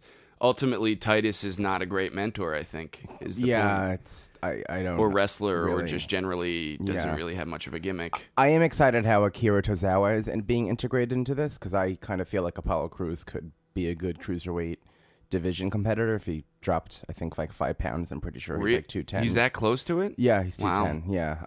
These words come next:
Speaker 2: Um, and him and Akira Tozawa are really good friends in real life. It just sucks 'cause I'm assuming this is leading to some type of a heel turn or
Speaker 1: Yeah.
Speaker 2: But then you see him, like, talking to Tozawa and, like, they're best friends in real life, so that made me, like, wanna see them in a tag team, like, turning on Titus.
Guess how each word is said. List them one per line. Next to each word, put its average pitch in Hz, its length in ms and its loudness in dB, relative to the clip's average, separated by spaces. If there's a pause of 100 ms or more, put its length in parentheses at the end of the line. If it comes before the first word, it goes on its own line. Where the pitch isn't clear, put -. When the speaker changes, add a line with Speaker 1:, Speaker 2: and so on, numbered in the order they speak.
Speaker 2:
Um, 87 300 0
and 117 100 4
him 143 140 6
and 127 80 4
Akira 110 320 0
Tozawa 101 320 2 (120)
are 87 60 2
really 92 240 0
good 92 160 -4
friends 87 300 0
in 85 80 -2
real 82 140 -2
life. 90 360 2 (240)
It 147 100 0
just 156 180 2
sucks 131 240 2
'cause 92 240 -10
I'm 98 120 -2
assuming 123 380 2
this 101 160 0
is 92 80 -8
leading 90 280 -2
to 85 100 -8
some 85 180 -10
type 87 180 -6
of 80 120 -12
a - 200 -4
heel 107 200 0
turn 101 500 2
or 82 360 -2
Speaker 1:
Yeah. 98 360 2 (240)
Speaker 2:
But - 120 -4
then 101 180 2
you 98 100 0
see 98 220 -2
him, 95 100 0
like, 90 160 -2
talking 92 300 -4
to 82 40 -6
Tozawa 123 720 6
and, 101 120 2
like, 87 180 0
they're 92 140 -2
best 78 180 -4
friends 123 260 2
in 107 80 0
real 107 140 2
life, 101 240 2
so 101 100 -6
that 98 140 0
made 95 140 0
me, 92 160 -2
like, 85 160 -2
wanna 87 200 -2
see 95 140 -4
them 82 180 -2
in 62 120 -4
a - 20 -4
tag 117 300 0
team, 107 340 2
like, 85 160 -2
turning 85 320 0
on 71 100 -2
Titus. 113 600 2